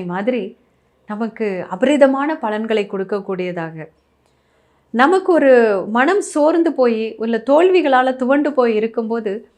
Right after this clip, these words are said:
நம்மளை மீட்டு எடுக்கக்கூடிய அந்த திறனை கொடுக்கக்கூடிய வல்லமை கொண்டதாக இருந்தது. அப்ப அதன் அடிப்படையில வந்து பாத்தீங்கன்னா, இந்த சித்திரை மாதத்துக்கு அப்படின்னும் நிறைய ஒரு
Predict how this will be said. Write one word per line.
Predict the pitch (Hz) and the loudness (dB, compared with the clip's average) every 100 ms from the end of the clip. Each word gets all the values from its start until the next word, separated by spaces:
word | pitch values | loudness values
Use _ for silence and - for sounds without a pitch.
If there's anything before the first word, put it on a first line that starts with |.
| _ _ _ 233 | _ _ _ 0
நம்மளை | 247 254 240 | 2 2 4
மீட்டு | 277 453 480 381 | 6 6 6 6
எடுக்கக்கூடிய | 262 311 370 349 277 254 240 254 226 | 6 4 0 -2 0 2 0 -2 -6
அந்த | 214 214 | -8 0
திறனை | 294 415 453 440 330 | 2 4 2 0 -2
கொடுக்கக்கூடிய | 269 262 254 247 247 208 | -2 -4 -2 -2 -2 -2
வல்லமை | 220 349 415 370 | 0 2 2 0
கொண்டதாக | 233 208 190 180 214 196 | 0 -2 -2 -4 -6 -6
இருந்தது. | 175 165 165 - _ _ _ _ _ _ _ _ _ - - | -6 -10 -12 -18 _ _ _ _ _ _ _ _ _ -20 -6
அப்ப | 294 440 277 | 2 4 4
அதன் | 277 453 381 | 4 2 2
அடிப்படையில | 381 427 427 370 262 | 2 2 2 2 2
வந்து | 226 240 233 | 0 0 -2
பாத்தீங்கன்னா, | 220 208 214 240 202 240 - _ _ 247 | -2 -6 -4 -4 -6 -8 -14 _ _ 0
இந்த | 240 247 349 | 0 2 0
சித்திரை | 381 508 523 480 359 | 2 6 8 6 4
மாதத்துக்கு | 285 277 269 247 254 226 - | 2 0 -2 0 0 0 -4
அப்படின்னும் | - 269 277 233 226 - 214 | -4 -2 0 -2 -6 -10 -10
நிறைய | 233 269 370 427 494 311 | -6 -6 0 2 2 2
ஒரு | 240 | 2